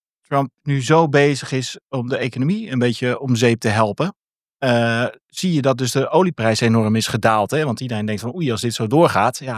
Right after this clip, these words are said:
we hadden het net al even over, die, niemand gaat nog wat investeren heeft op dit moment. Dus die olieprijs is ingezakt. Dus Drill Baby Drill, eh, wordt in Amerika al genoemd Nil Baby Nil. Want er gebeurt gewoon helemaal niks. Er is geen Amerikaanse producent die nog olie, eh, uit de grond gaat halen bij deze olieprijs.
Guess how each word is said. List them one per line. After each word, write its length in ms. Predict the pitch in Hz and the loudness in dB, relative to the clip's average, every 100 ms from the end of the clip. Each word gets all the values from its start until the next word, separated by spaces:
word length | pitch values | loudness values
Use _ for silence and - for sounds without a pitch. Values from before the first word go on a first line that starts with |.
| 101 | -12
we 220 | _ _ | _ _
hadden 220 | 110 107 | -10 -6
het 80 | 104 | -2
net 120 | 131 | 0
al 100 | 127 110 | 2 2
even 160 | 107 | 0
over, 280 | 110 98 123 | -2 -2 -4
die, 300 | 110 110 110 _ _ | -4 -8 -12 _ _
niemand 320 | 147 156 123 | 0 2 2
gaat 200 | - 110 | -2 -4
nog 100 | 113 | -2
wat 160 | 113 175 | -2 -2
investeren 460 | 143 131 - 202 131 | -2 -2 -2 0 0
heeft 140 | 107 | -2
op 80 | 107 | -4
dit 120 | 110 | -6
moment. 280 | 107 107 101 _ _ _ _ | -6 -6 -8 _ _ _ _
Dus 120 | 135 | -4
die 140 | 131 156 | -2 2
olieprijs 480 | 190 202 156 123 107 | 2 2 2 0 0
is 100 | 120 | -6
ingezakt. 640 | 143 117 107 104 104 - _ _ _ _ | -6 -4 -2 -4 -4 -10 _ _ _ _
Dus 260 | - 143 - | 0 2 2
Drill 260 | 120 131 175 | -2 2 2
Baby 240 | 160 135 | 2 0
Drill, 380 | 117 160 139 143 - _ | 0 2 2 0 -8 _
eh, 220 | - 123 123 | -2 0 0
wordt 220 | 127 131 | 0 -2
in 100 | 127 | 0
Amerika 520 | 139 147 131 113 120 | 0 0 2 2 2
al 280 | - 135 123 | -2 -6 -2
genoemd 280 | 127 123 123 | 0 2 2
Nil 280 | 139 180 | 2 0
Baby 240 | 160 - 110 | 0 0 2
Nil. 360 | 113 104 98 - | 0 -2 -6 -6
Want 160 | 117 | -6
er 60 | - | -4
gebeurt 280 | 131 175 175 | -2 0 0
gewoon 180 | 151 | 0
helemaal 200 | 120 117 | 2 0
niks. 220 | 113 120 - | 0 -2 -4
Er 80 | |
is 120 | 143 - | -6 0
geen 240 | 143 135 | 0 2
Amerikaanse 520 | 131 135 131 139 120 | 0 -2 2 2 2
producent 440 | 135 127 123 160 160 | 0 0 2 0 2
die 100 | 117 | 0
nog 160 | 120 | 2
olie, 320 | 135 196 202 | 2 2 2
eh, 100 | 147 117 | -2 -2
uit 120 | 120 | -4
de 80 | 117 | -4
grond 200 | 123 - | -6 -6
gaat 120 | 117 | -4
halen 260 | 107 107 | -2 -2
bij 80 | 107 | -2
deze 280 | 104 104 113 | -2 -4 -4
olieprijs. 560 | 98 104 107 101 95 | -6 -8 -8 -8 -8